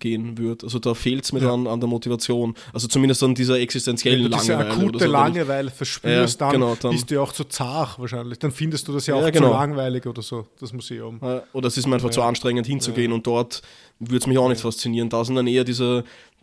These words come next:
Speaker 1: diese schnelle Befriedigung von fünf
Speaker 2: Mhm.
Speaker 1: Minuten oder
Speaker 2: Ja, ja.
Speaker 1: bis zehn Minuten Yout-, YouTube-Videos oder so, die mich halt in gewisser Weise in der Langeweile gefangen halten. Also so wie halt, ja,
Speaker 2: Ja.
Speaker 1: keine Ahnung, w-,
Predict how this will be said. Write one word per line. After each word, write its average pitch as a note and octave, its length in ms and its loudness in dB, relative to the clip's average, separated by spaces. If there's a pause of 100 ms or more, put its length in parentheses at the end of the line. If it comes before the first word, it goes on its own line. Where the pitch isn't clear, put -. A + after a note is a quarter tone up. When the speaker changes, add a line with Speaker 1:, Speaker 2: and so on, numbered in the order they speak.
(400)
Speaker 1:
diese A#2+ 480 0
schnelle B2+ 340 2
Befriedigung C3 560 0
von B2+ 180 0
fünf B2+ 200 0
Speaker 2:
Mhm. C3+ 80 2
Speaker 1:
Minuten C3 340 0
oder A#2+ 120 0
Speaker 2:
Ja, A2+ 140 -4
ja. - 60 -6
Speaker 1:
bis B2 180 0
zehn B2+ 180 2
Minuten C3 320 0
Yout-, B2 260 0 (140)
YouTube-Videos B2 760 -2
oder B2+ 120 -2
so, C3+ 140 -6 (300)
die D3+ 80 0
mich D3+ 100 0
halt D3 140 6
in C#3+ 80 4
gewisser C#3 280 0
Weise C#3 200 2
in C#3+ 120 -2
der C3+ 80 -2
Langeweile C3 460 0
gefangen C3+ 380 0
halten. A2+ 260 -2
Also A#2+ 140 -4
so B2+ 180 0
wie B2 80 0
halt, A#2+ 280 0 (280)
ja, A#2 200 -4
Speaker 2:
Ja. A#2+ 120 -8 (120)
Speaker 1:
keine A#2+ 180 -4
Ahnung, B2 340 -2
w-, B2 180 -6